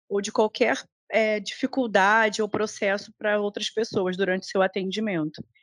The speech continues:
Então, assim, o principal ponto, né, principalmente relacionado ao momento da pandemia que a gente tá vivendo, é respeitar os protocolos recebidos,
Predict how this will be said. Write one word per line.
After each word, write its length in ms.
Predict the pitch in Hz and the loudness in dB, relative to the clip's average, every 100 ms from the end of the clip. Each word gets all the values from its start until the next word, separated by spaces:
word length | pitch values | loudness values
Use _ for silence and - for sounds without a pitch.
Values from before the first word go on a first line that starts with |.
| _ - | _ -10
Então, 300 | 202 247 269 | 2 4 4
assim, 380 | 269 214 196 185 _ | 0 -2 -4 -6 _
o 140 | 220 | 2
principal 680 | - 262 311 339 294 247 285 | 2 2 2 2 0 2 2
ponto, 500 | - 214 220 320 277 | 4 4 4 0 -2
né, 240 | 220 208 202 | -2 -2 -4
principalmente 580 | - 262 - 226 226 | -4 -2 0 -2 -2
relacionado 560 | 226 208 208 214 196 185 | -2 -2 -2 -2 -2 2
ao 80 | 190 | 0
momento 300 | 196 196 233 | 2 -2 0
da 120 | 233 | 0
pandemia 420 | 226 202 196 185 | 0 -2 -2 -4
que 80 | 185 | -4
a 20 | |
gente 240 | 185 180 - | -6 -6 -4
tá 120 | 170 | -4
vivendo, 500 | 170 190 226 233 190 - _ - _ | -2 0 0 0 -4 -14 _ -20 _
é 80 | 214 | 4
respeitar 480 | 247 254 269 269 233 | 4 4 0 0 0
os 120 | 247 | 0
protocolos 580 | 262 254 262 214 220 208 | -4 -6 -4 -4 -4 -4
recebidos, 680 | 220 311 220 165 151 - | -6 -4 -6 -8 -12 -20